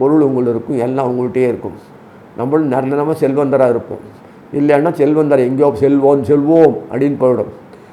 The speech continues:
முதலீடுகள்லாம் பெரும்பாலுமே இங்க பண்ற மாதிரி தான் இருக்கும், ஒண்ணும் பண்ண மாட்டாங்க. வெளிநாட்டுல தான் பண்ணி பண்ணி போன அந்த நாட்டு பொருளாதாரம் முன்னேறி இருந்தது இங்க ஜீரோவா தான் இருக்கும். இது நம்ம வாங்கின வந்த வரம். எப்போதுமே க-, இல்லாத போது தான் நமக்கு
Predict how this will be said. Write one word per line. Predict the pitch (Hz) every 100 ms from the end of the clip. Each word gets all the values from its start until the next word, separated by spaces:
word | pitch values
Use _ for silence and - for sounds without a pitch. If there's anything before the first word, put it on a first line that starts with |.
| - - - - -
முதலீடுகள்லாம் | 139 160 175 160 147 147 156 135
பெரும்பாலுமே | 135 135 135 139 156 147
இங்க | 120 120
பண்ற | 123 127 139
மாதிரி | 139 156
தான் | 139 127
இருக்கும், | 123 147 123
ஒண்ணும் | 131 139 127
பண்ண | 123 120
மாட்டாங்க. | 117 104 - - - - - 113
வெளிநாட்டுல | 151 170 165 139 143
தான் | 160 135
பண்ணி | 135 139 139
பண்ணி | 143 139
போன | 143 156 113
அந்த | 131 143 147
நாட்டு | 156 139 -
பொருளாதாரம் | 143 139 127 143
முன்னேறி | 135 135 143
இருந்தது | 127 139 139
இங்க | 131 117
ஜீரோவா | 139 143 131 127
தான் | 120
இருக்கும். | - - - - - - -
இது | 123 135
நம்ம | 127 117
வாங்கின | 113 139 143 123
வந்த | 120 113
வரம். | 117 123 - - - - - - - - - - - - 135
எப்போதுமே | 135 185 185 185 156 147
க-, | 123 104 - - - - - 131
இல்லாத | 170 196 196 170 139
போது | 147 139 139
தான் | 127 98 123 131 101
நமக்கு | 135 147